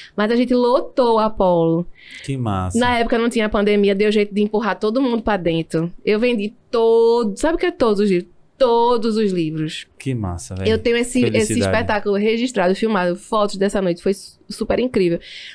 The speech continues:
Speaker 1: Mas foi um desafio fazer, porque lidar com produção não é fácil. E aí a gente não tinha uma equipe de produção, era eu, minha mãe, minha irmã, e aí tinha uma amiga que é de produção, que ela tava dando assistência também, chamada Tassi.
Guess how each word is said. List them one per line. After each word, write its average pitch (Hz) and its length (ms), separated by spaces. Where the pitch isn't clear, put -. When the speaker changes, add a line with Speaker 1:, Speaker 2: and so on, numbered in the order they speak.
Speaker 1:
Mas 262 220
foi 294 100
um 277 60
desafio 285 400
fazer, 269 320
porque 254 240
lidar 240 300
com 254 120
produção 240 380
não 247 140
é 339 80
fácil. 175 580
E 214 140
aí 226 320
a 254 60
gente 269 180
não 302 160
tinha - 140
uma 277 100
equipe 247 320
de 196 80
produção, 196 380
era 208 180
eu, 214 100
minha 269 140
mãe, 262 240
minha 311 220
irmã, 254 360
e 240 140
aí 240 220
tinha 240 200
uma 254 120
amiga 262 340
que 269 160
é 202 80
de 196 80
produção, 208 380
que 214 80
ela 202 80
tava 180 200
dando 175 180
assistência 190 460
também, 208 360
chamada 233 280
Tassi. - 480